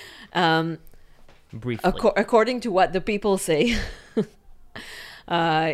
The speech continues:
Speaker 1: he's, uh, he was, uh, nominated as,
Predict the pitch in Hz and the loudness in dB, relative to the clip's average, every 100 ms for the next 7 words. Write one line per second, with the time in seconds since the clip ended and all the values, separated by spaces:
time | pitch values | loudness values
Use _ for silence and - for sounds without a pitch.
0 | - 165 180 156 160 151 147 147 - - | -4 -6 -4 -2 0 2 2 2 -2 -8
1 | _ - _ _ _ _ _ _ - 160 | _ -20 _ _ _ _ _ _ -16 -6
2 | 180 170 165 156 151 151 147 139 139 156 | -2 0 0 0 2 4 2 0 -2 -4
3 | 160 160 160 151 156 147 156 - - 139 | -2 -2 -2 -2 -2 -4 -6 -18 -10 -8
4 | 131 | -8